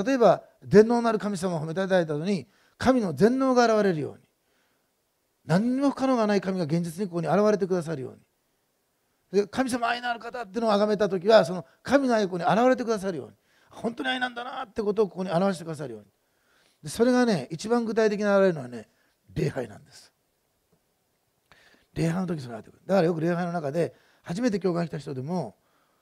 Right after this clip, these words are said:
聞いたこともない賛美、初めて聞く賛美なのに、そのただ中で神に触れられて涙が出たり、神が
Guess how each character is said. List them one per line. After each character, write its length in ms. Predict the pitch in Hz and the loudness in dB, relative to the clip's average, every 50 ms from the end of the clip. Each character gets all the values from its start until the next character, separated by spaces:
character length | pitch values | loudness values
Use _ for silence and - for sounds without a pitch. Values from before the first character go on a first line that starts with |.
| _ _ _ _ _ _ _ _ _ _ _ - | _ _ _ _ _ _ _ _ _ _ _ -8
聞 120 | - 220 | -4 0
い 20 | 233 | 2
た 80 | 254 | 2
こ 80 | 247 233 | 2 2
と 100 | 220 202 | 0 -2
も 120 | 175 170 | -2 -2
な 100 | 170 165 | -2 -4
い 60 | 156 | -4
賛 240 | 143 - 160 151 143 | -4 -6 -6 -8 -8
美、 100 | 131 127 | -10 -8
初 200 | 127 - 202 202 | -6 -6 -6 -6
め 100 | 247 240 | -6 -6
て 60 | 190 | -6
聞 100 | 170 - | -8 -10
く 80 | _ - | _ -10
賛 140 | - 185 180 | -8 -6 -6
美 40 | 165 | -6
な 40 | 151 | -8
の 40 | 131 | -10
に、 40 | 127 | -12
そ 140 | - - 185 | -12 -10 -8
の 80 | 202 175 | -8 -6
た 100 | 190 185 | -6 -4
だ 100 | 190 185 | -4 -4
中 180 | 185 170 175 | -2 -2 0
で 280 | 165 180 175 143 - - _ _ _ _ _ _ - | 0 0 0 0 -2 -6 _ _ _ _ _ _ -6
神 180 | - 196 196 | -4 -4 -4
に 40 | 170 | -4
触 120 | 139 135 | -4 -4
れ 40 | 156 | -4
ら 40 | 147 | -4
れ 60 | 143 | -4
て 60 | 135 | -4
涙 240 | 139 160 180 175 147 | -6 -6 -4 -4 -6
が 80 | 123 123 | -6 -8
出 100 | 123 123 | -12 -14
た 140 | - 117 113 | -16 -14 -14
り、 260 | 123 131 120 107 _ _ _ _ _ _ _ _ _ _ _ _ _ - | -14 -14 -16 -16 _ _ _ _ _ _ _ _ _ _ _ _ _ -8
神 200 | - 190 196 151 | -4 -4 -4 -4
が 160 | 127 107 | -4 -8